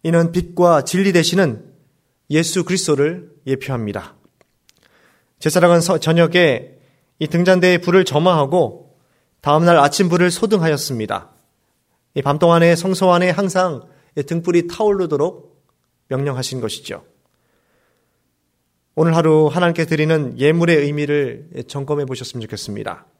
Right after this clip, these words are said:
우리가 드리는 헌신과 예물을 통해서 예수 그리스도의 교회를 세워나가는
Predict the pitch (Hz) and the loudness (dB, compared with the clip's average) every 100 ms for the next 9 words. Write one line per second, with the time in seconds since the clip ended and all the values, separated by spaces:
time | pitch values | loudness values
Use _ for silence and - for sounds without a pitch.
0 | _ _ _ _ _ _ _ _ _ _ | _ _ _ _ _ _ _ _ _ _
1 | _ 139 147 147 147 156 131 - - - | _ -2 0 0 0 0 -2 -10 -18 -6
2 | 175 170 170 156 156 143 131 151 151 139 | -4 -2 -4 0 0 2 0 0 0 -2
3 | 147 143 117 151 - _ _ _ _ _ | -4 -4 -4 -6 -6 _ _ _ _ _
4 | _ _ _ _ _ - 156 - 170 170 | _ _ _ _ _ -2 -2 0 -2 2
5 | 165 165 156 160 160 160 135 - 180 160 | 0 2 0 2 2 0 -2 0 2 2
6 | 135 139 156 113 | 2 2 0 -4